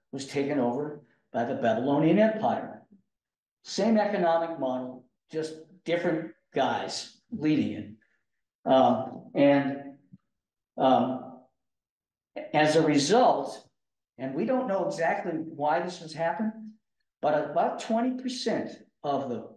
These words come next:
Palestinian population, the Jewish population,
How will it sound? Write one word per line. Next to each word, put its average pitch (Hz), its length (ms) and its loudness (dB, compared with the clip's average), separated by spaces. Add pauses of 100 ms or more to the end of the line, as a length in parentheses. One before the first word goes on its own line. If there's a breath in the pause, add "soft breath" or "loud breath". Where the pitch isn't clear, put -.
(260)
Palestinian 175 800 2
population, 113 640 2
the 101 60 -4
Jewish 147 440 2
population, 139 800 0